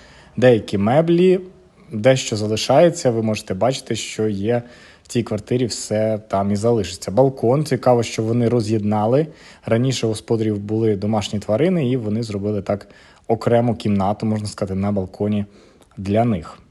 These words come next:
Так, маємо кондиціонер також в вітальні,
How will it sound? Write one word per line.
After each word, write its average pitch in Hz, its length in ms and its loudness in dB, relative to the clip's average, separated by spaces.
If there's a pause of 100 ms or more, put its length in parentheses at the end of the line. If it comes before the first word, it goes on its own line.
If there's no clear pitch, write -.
(1500)
Так, 135 200 2
маємо 113 340 2
кондиціонер 104 760 0
також 139 340 0
в 139 40 -2
вітальні, 151 560 4